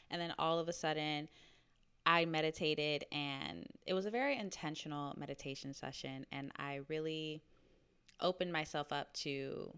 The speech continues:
more abundance. And then by the time the meditation was over,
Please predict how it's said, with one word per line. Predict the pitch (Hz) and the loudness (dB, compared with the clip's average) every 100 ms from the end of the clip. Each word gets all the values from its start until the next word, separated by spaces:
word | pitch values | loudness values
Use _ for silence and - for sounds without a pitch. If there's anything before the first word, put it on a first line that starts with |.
| 170 | -8
more | 156 147 | -4 -2
abundance. | - - - 73 - - - - - - | -2 -4 -6 -8 -8 -12 -12 -14 -18 -4
And | 156 156 151 147 | -2 0 -2 -4
then | 143 139 143 143 | -4 -4 -6 -6
by | 139 | -8
the | |
time | - 143 | -6 -8
the | 147 | -6
meditation | 143 143 151 - | -6 -6 -6 -6
was | - | -4
over, | 190 220 226 226 | -2 0 0 0